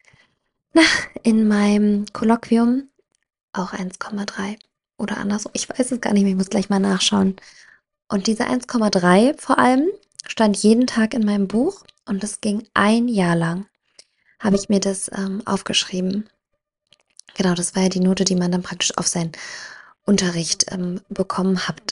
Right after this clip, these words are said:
hat am Ende, also auf den Unterrichtsentwurf und die Unterrichtsvorstellung. Äh, genau, das ist ja praktisch die Abschlussprüfung dann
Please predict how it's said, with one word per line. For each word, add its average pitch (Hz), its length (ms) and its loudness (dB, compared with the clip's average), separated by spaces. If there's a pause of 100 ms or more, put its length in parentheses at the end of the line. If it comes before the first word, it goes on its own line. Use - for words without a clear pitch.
hat - 340 -2
am 196 140 0
Ende, 214 520 4 (500)
also 185 220 -6
auf 185 100 -10
den - 160 -8
Unterrichtsentwurf 190 800 -2
und 185 120 -4
die 185 80 -4
Unterrichtsvorstellung. 214 1040 -2 (520)
Äh, 190 340 -4
genau, 185 180 -4
das 170 100 -4
ist - 80 -6
ja 185 60 0
praktisch - 300 -6
die - 120 -4
Abschlussprüfung 190 640 0
dann 185 380 2